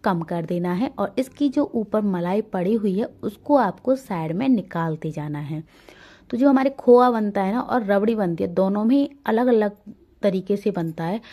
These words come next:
जो हमारा खोआ होता है, उसको हम सारे को मिक्स करते जाते हैं, चलाते जाते हैं, चलाते जाते हैं, लेकिन जो रबड़ी होती है ना, उसकी मलाई को आपको साइड में निकालना होता है। जो कढ़ाई है ना, उसके किनारों के साइड में निकालना होता है।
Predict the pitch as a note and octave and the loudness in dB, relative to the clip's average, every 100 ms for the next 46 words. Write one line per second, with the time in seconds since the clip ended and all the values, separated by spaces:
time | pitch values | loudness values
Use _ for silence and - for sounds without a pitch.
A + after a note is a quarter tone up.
0 | - - - B3 A#3+ A#3 B3 - A3+ C4+ | -20 -8 4 6 6 2 -2 4 6 6
1 | A3 F#3+ A3 - A#3+ - C4 B3+ B3+ G3+ | 4 0 -2 -2 -6 0 2 2 2 0
2 | G3 B3+ A#3 G3+ G#3 - - F3+ F3+ F3+ | 0 0 0 0 -4 -8 -4 -4 -2 -4
3 | F3 E3 F#3+ F#3 F3 E3+ E3 E3+ D#3+ D#3+ | -2 -4 -6 -4 -4 -4 -6 -6 -6 -4
4 | F#3 F#3 E3+ D3+ - D#3 C#3 - - F#3 | -6 -6 -8 -8 -12 -12 -12 -12 -12 -6
5 | F#3+ A3 A3 B3+ F#3+ F3 G#3+ B3+ F#3 - | -4 -2 2 2 2 0 0 0 0 -4
6 | E3 F#3 A3+ - - - - A#3 - C#4+ | -6 -6 -8 -16 -20 -14 -6 -6 0 4
7 | B3 A3 G#3 G3 A3 F#3+ - D#4+ - A#3+ | 4 2 0 0 0 -2 -2 -6 -2 0
8 | F#3+ F3 G3+ F#3+ F3+ D#3+ D3+ D#3+ D#3+ D3 | 0 0 -2 -4 -4 -4 -4 -4 -6 -8
9 | D#3 D3+ D3 D#3+ E3 D#3+ D#3 E3 E3+ D4+ | -8 -8 -8 -6 -4 -4 -2 -4 -2 -2
10 | D#4+ G3+ - B3+ G#3 F3+ E3+ F3 F3 F4 | -4 -8 -10 -6 -4 -2 -2 -4 -4 -6
11 | - A#3+ F3+ G3+ B3 - E3 D#3 D#3+ D#3+ | -4 -4 -2 -2 -2 -2 -6 -6 -6 -8
12 | D#3+ - D3 C#3 | -10 -12 -10 -12